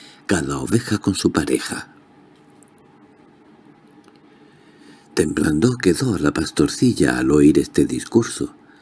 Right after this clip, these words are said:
La compañía de Alfredo le agradaba mucho. Creía que nunca le privarían de ella, y mire usted por dónde le ocurría a su abuelo decir aquellas tonterías, porque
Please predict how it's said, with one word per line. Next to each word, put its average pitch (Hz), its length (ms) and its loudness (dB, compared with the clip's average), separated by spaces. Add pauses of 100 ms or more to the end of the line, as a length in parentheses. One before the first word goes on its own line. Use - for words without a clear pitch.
(420)
La - 140 2
compañía 110 640 2
de 58 100 -2
Alfredo 71 500 2
le 67 160 -2
agradaba 67 720 -2
mucho. 76 540 -2 (480)
Creía 98 560 6
que 98 140 4
nunca 92 340 2
le 62 180 -4
privarían 73 720 2
de 73 140 6
ella, 82 300 2 (260)
y - 140 4
mire 120 320 4
usted 123 320 0 (120)
por 104 200 2
dónde 95 400 2
le 82 120 2
ocurría 76 540 2
a - 20 -12
su - 140 -6
abuelo 67 420 2
decir - 420 2
aquellas 73 420 2
tonterías, - 680 -2
porque - 520 0